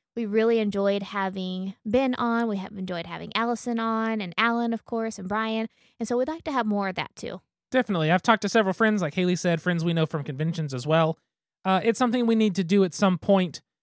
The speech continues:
Speaker 2: And twenty twenty-two, why not? Let's make it the year of trying to progress further in that direction. I think that's a good way to do it. In terms of the podcast, that kinda sums up the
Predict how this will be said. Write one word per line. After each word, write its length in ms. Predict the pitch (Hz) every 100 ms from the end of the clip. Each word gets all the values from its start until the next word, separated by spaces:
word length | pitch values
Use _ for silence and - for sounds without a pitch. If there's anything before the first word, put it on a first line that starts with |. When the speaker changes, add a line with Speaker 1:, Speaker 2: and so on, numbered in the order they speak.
| _ _ -
Speaker 2:
And 840 | 170 165 165 165 160 165 151 -
twenty 240 | - 240 240
twenty-two, 520 | 233 233 - 233 233
why 240 | 208 208
not? 220 | 208 202 180
Let's 180 | 196
make 160 | 196 185
it 80 | 185
the 80 | 185
year 260 | 180 175
of 120 | 156
trying 300 | - 180 180
to 120 | 170 175
progress 380 | 180 160 151
further 320 | - 156 135 127
in 80 |
that 160 | 123 117
direction. 480 | 117 107 - - 117
I 60 |
think 160 | 120 135
that's 200 | 127 -
a 40 |
good 120 | 139 131
way 140 | 127
to 60 | 123
do 160 | 135
it. 100 | 131 - _ _ _ -
In 80 | 208
terms 160 | 320
of 40 | 330
the 80 | 240
podcast, 540 | 233 302 294 277 285
that 160 | 269 -
kinda 200 | 311 262
sums 360 | - 254 233
up 220 | 233 240 _ _ _ -
the 560 | 180 214 214 214 208